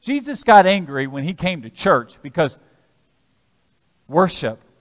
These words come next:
was being taken away from people. We get angry because we're hurt. We were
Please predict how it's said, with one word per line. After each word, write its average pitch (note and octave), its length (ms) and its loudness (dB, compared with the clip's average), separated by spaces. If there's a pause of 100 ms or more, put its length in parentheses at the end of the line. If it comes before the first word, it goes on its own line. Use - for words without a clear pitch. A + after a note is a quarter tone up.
(600)
was C#3+ 160 -10
being D3+ 220 -6
taken D#3+ 380 -6
away C3 300 2
from A#2 200 -12
people. B2 400 -8 (1400)
We B3+ 180 0
get B3 180 -2
angry G3 340 2
because C#3+ 360 -6
we're C3 160 -4
hurt. C4 400 -6 (880)
We D#3+ 100 -2
were E3+ 300 -2